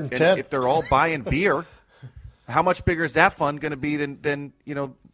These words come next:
Speaker 2: the Gophers at
Speaker 1: Mm.
Speaker 2: Huntington Bank, where they don't even come close to that? And so this will widen the gap, and I, and I, and, and then it's gonna come back to a parity issue again, which is something that we've,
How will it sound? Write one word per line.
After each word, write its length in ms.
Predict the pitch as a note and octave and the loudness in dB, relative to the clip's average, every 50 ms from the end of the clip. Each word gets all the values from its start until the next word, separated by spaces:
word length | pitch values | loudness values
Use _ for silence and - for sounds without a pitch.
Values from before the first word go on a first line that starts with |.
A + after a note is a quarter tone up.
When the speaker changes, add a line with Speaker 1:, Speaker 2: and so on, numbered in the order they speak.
| _ _ _ _ _ _ _ _ _ _ _ _ _ - | _ _ _ _ _ _ _ _ _ _ _ _ _ -8
Speaker 2:
the 80 | - C#3+ | -6 2
Gophers 580 | A#2+ E3+ G#3 A3+ - - A2 E2+ - - - _ _ - | 6 8 8 8 6 2 -8 -8 -10 -16 -20 _ _ -2
at 240 | A#2 C3 C#3 C#3 C#3 | 0 0 0 0 -2
Speaker 1:
Mm. 180 | B2 G#2+ G#2 F#2+ - _ _ | -8 -18 -18 -20 -20 _ _
Speaker 2:
Huntington 600 | - - - D3+ D#3+ - E3+ D#3+ C#3 C#3 D3+ C3+ | -16 -10 -8 -8 -8 -8 -10 -10 -10 -10 -8 -2
Bank, 300 | A2+ D#3 G3 G3 - - - | 2 2 2 2 0 -6 -10
where 160 | A#2+ B2 A#2+ | -8 -6 -4
they 100 | A#2+ A#2+ | -4 -4
don't 180 | A#2+ A#2+ A#2 | -4 -4 -6
even 200 | A2 B2+ B2+ B2 | -8 -10 -10 -10
come 180 | A#2 B2+ B2 A#2+ | -10 -10 -10 -10
close 240 | - D3+ F3+ F#3+ - | -10 -12 -12 -12 -12
to 100 | - G2 | -14 -12
that? 200 | F#2 E2 - - - | -12 -12 -12 -14 -14
And 160 | - A2+ G#2 - | -16 -14 -14 -10
so 320 | - - - A#2 A2 - _ _ _ _ _ _ _ _ _ _ - | -6 -4 -4 -4 -4 -6 _ _ _ _ _ _ _ _ _ _ -8
this 220 | B2 D#3 F3+ - D4+ | -4 -4 -2 0 2
will 100 | B3+ G3+ | 2 4
widen 340 | D#3 C#3 C3+ D3 D3+ D3+ | 4 4 4 4 2 -2
the 60 | C#3 A2 | -6 -6
gap, 420 | F2+ G#2+ G#2 A2 A#2 G2+ F#2 - | -4 -2 0 0 0 -2 -2 -6
and 100 | A2 G#2 | -6 -4
I, 120 | A2+ B2 | -2 -2
and 200 | - - C3 B2+ | -2 -2 -4 -2
I, 180 | C3 B2+ C3+ C#3 | 0 0 0 0
and, 240 | - - C3+ C3 - - | -2 -4 -6 -8 -6 -8
and 140 | C3 B2 B2+ | -6 -2 -2
then 120 | C#3 C#3+ | -2 -2
it's 120 | D3+ - - | -2 -8 -12
gonna 160 | D#3+ D3 C#3+ | -10 -10 -10
come 160 | - D3+ C3 | -10 -6 -2
back 200 | C#3+ C#3 C#3 - | -2 -2 -2 -4
to 100 | - D3+ | -8 -8
a 40 | C3+ | -2
parity 460 | - - D#3 F3 F#3+ F#3 C#3 A2+ G#2 | -2 -2 0 0 -2 -4 -4 -6 -6
issue 240 | G2+ - - G#2+ G2+ | -8 -10 -10 -12 -12
again, 300 | F#2+ E2+ G2+ G2+ G#2 A2+ | -10 -8 -8 -8 -8 -8
which 180 | A#2+ A#2 - - | -10 -12 -14 -16
is 80 | G2+ | -14
something 340 | - - G#2+ F2+ - G#2+ G#2 | -10 -10 -10 -10 -10 -12 -10
that 120 | G#2+ G2+ G2 | -10 -10 -10
we've, 240 | G#2+ G#2+ F#2+ - | -12 -12 -14 -18